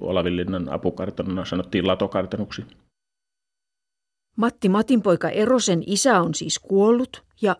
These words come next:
Speaker 2: perhe menettänyt kantatilansa maat. Mutta hätä ei ole tämän näköinen. Matilla on jäljellä setä Tahvanan perintönä saatu talo Lautakotalahden kylässä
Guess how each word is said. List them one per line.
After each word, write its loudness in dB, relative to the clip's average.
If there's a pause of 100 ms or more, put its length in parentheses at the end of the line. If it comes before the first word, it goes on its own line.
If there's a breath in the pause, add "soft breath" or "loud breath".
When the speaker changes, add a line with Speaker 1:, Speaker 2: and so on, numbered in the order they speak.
Speaker 2:
perhe 4
menettänyt 2
kantatilansa -2
maat. 0 (960 soft breath)
Mutta -2 (160)
hätä 0
ei 2
ole 2
tämän 2
näköinen. -8 (840 loud breath)
Matilla 4
on 4
jäljellä 4
setä 0
Tahvanan 0
perintönä 2
saatu -2 (120)
talo 4 (280 loud breath)
Lautakotalahden 0
kylässä 2